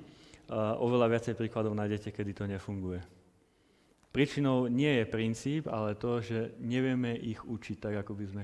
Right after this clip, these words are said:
chceli. A ja som sa teda pozrel na tú funkciu, a že ako by sme ju mohli vyskladať. Takto R S A N, to by som mohol urobiť takými jamami.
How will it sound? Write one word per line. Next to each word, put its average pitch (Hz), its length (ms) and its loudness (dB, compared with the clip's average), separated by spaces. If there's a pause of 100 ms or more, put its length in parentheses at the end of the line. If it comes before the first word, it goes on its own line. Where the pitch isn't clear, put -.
chceli. 95 320 -8 (1400)
A 104 80 -4
ja 110 80 0
som 165 160 -2
sa 160 80 -6
teda 160 240 0
pozrel 143 320 2
na 143 160 0
tú 139 160 -2
funkciu, 127 640 2 (800)
a 104 320 -4 (240)
že 107 160 -8
ako 143 240 0
by 151 160 2
sme 160 160 0
ju 135 80 2
mohli 131 240 0
vyskladať. 104 680 -2 (1000)
Takto - 400 -4
R 170 400 0
S 165 480 2 (400)
A 139 320 -2
N, 127 400 0 (380)
to 135 160 -4
by 160 80 2
som 139 160 0
mohol 143 320 0
urobiť 135 300 0
takými 127 500 0
jamami. 117 480 0